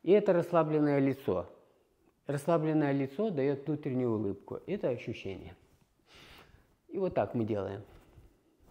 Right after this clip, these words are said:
Потому что здесь уже есть у нас поворот вот такой.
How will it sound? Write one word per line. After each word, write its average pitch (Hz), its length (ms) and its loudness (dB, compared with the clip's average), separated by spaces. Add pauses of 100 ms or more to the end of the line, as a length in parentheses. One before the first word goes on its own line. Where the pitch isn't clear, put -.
(2250)
Потому 147 300 2
что 143 140 2
здесь 160 260 4
уже 147 180 2
есть 135 240 2
у 135 60 2
нас 123 160 4
поворот 127 520 4
вот 107 120 -10
такой. 104 340 -10